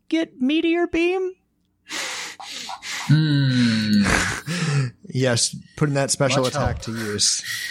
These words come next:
Speaker 2: Much help.
Speaker 1: <laughs>
Speaker 2: Thank you. <laughs>
Speaker 1: It's more just the morbidity of a dinosaur summoning its own meteor that kinda gets to me.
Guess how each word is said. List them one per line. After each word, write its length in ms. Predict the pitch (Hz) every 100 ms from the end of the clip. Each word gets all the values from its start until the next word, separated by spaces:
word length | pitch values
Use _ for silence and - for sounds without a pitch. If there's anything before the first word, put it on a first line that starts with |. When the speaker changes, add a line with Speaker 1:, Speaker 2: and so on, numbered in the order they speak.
| -
Speaker 2:
Much 240 | 131 139 -
help. 220 | - -
Speaker 1:
<laughs> 40 |
Speaker 2:
Thank 300 | - 262 143
you. 140 | 196 120 -
<laughs> 300 | - 139 - - - - - - 156 -
Speaker 1:
It's 260 | 202 170
more 280 | 294 339 392
just 440 | 320 311 - -
the 220 | 262 262 226
morbidity 840 | 202 233 262 214 254 247 226 214
of 140 | 190
a 80 | 185
dinosaur 580 | 165 185 180 170 175 156
summoning 420 | - 180 165 160
its 160 | 147 170
own 220 | 156 139
meteor 400 | 160 160 135 127
that 180 | 127 -
kinda 240 | 165 143
gets 280 | 139 135 -
to 120 | 160
me. 300 | 170 185